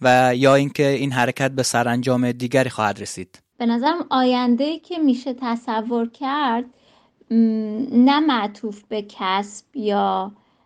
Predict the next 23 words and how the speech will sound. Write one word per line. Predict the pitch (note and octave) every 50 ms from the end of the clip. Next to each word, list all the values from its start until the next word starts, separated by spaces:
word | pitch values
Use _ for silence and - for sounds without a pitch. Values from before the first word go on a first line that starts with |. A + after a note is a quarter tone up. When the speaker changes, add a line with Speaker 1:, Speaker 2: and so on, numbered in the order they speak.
| _ -
Speaker 2:
اساساً، | - A3+ A3+ - A3 G#3+ G#3 G#3 - G#3 G#3 A3 A3+ A3+ -
ام، | - - G#3 G3+ G3+ G#3 G#3+ G#3+ G3+ G#3 - - A#3 - _ _ _ _ _ _ -
رو | A#3 G#3+ G#3+ A#3 B3+
در | A3+ B3 A#3 A3 A3
رویی | A3 G3+ G#3+ A3+ A3+ A#3 A#3
با | A3+ B3 A3+ G#3 G#3
قدرت | G#3+ G#3 G3+ G3+ G3 G3+ G#3 G#3+
سیاسی، | G#3 - G#3+ G#3 G#3 G#3 C#4
بلکه | A#3+ C4+ C4+ C#4 C4+ C#4 D4+
یه | D4 D4 D#4 D#4 D#4 D#4+ - _ _ _ _ _ _ _ -
شیفت، | - - - - C4+ D4 D#4 D#4+ D#4+ - _ _ -
یک | B3 B3 C4 B3+ - -
جریان | B3+ A#3 G#3 G3+ - G#3 G#3 G#3+ A3+ A#3 C4 C4+ C#4 C#4 C4+ -
اساسی | G#3+ G#3+ A3 A3+ - A3 F#3+ G3+ G3+ G3+ - - C#4 C#4+
توی، | C4+ C4+ - - C4+ C4+ C4 C4+ C4+ C4+ C4+ C4+ C#4 C#4 _ _ _ _ _ _ _ _ - -
ام، | G#3 G#3 G3+ G3+ G3 G3 G3
بطن | F#3+ G#3+ A#3 A#3 C4 C4+ C4+ - C#4 C4 B3+
جامعهٔ | A#3 A3 G3 F#3 G3 G3 G#3
ایران | A3+ A#3 A#3 A3 G3+ G3+ A3 A3
داره | G3+ F#3 - -
اتفاق | - - - F3+ - F#3 F3+ F3+
میفته. | F3+ E3 F3 G3 _ - G3+
یعنی | G3 G3 G3+ G#3+ A3+ A#3